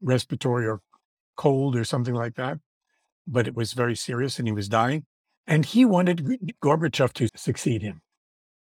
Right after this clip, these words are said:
But in fact, the old cronies of Brezhnev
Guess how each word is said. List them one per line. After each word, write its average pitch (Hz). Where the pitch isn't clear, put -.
But 165
in 175
fact, 185
the 151
old 196
cronies 185
of 135
Brezhnev 160